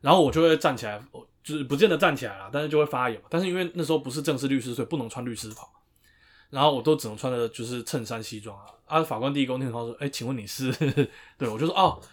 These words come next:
我是这个，哎，徐律师，实习律师，然后我是副代理的。”他说：“哦，可以。”那通常其实在之前，我觉得即使是这样，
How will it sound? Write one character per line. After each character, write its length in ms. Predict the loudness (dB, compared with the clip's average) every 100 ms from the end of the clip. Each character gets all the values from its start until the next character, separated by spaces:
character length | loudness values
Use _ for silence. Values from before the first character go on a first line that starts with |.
| _ -12
我 100 | -10
是 320 | -4 -2 -2
这 180 | -2 -4
个， 200 | -2 -2
哎， 200 | -2 -8
徐 220 | -8 -8
律 80 | -8
师， 180 | -6 -8
实 120 | -10
习 80 | -10
律 240 | -8 -10
师， 160 | -10 -12
然 80 | -12
后 80 |
我 40 | -10
是 80 | -10
副 220 | -10 -8
代 100 | -10
理 240 | -12 -20
的。” 40 | -20 -12
他 60 |
说 100 | -8
：“哦， 360 | -2 0 0 -2
可 120 | -6
以。” 80 | -12 _ -20 -20 -20 0
那 140 | 4 4
通 260 | 4 0
常 240 | 0 -4 -6
其 100 | -8
实 160 | -6
在 160 | -2 -2
之 140 | -2
前， 180 | -6 -6
我 180 | -6 -8
觉 160 | -2 0
得 60 |
即 140 | 0 -2
使 140 | -4
是 140 | -6 -4
这 100 | -2
样， 160 | -4